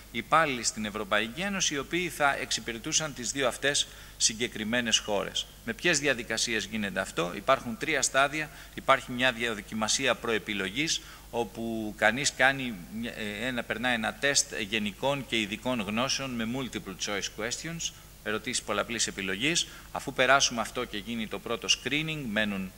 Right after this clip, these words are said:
κάποιοι λιγότεροι, υπάρχει γραπτή εξέταση και προφορική εξέταση και σε ορισμένες περιπτώσεις πιθανή εξέταση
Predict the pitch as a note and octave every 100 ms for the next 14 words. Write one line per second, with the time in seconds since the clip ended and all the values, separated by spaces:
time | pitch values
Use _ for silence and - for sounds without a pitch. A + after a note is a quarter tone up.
0 | - - G2 - F#2+ G2+ A#2+ D3+ D#3 D3+
1 | D3 - - A2 C3 C3 - G2+ G#2 -
2 | D#3 C#3+ - C3 B2 C3 C#3+ C3+ - -
3 | - A#2+ - A#2 A#2 A2 A2 B2+ G2+ -
4 | A2+ D3 C#3+ F3 E3 B2+ - - A#2 A2
5 | A2+ D3 B2+ - G#2+ G#2 D3 D3 D3+ -
6 | - A#2 A2 C3 B2+ - C3 B2+ - C#3+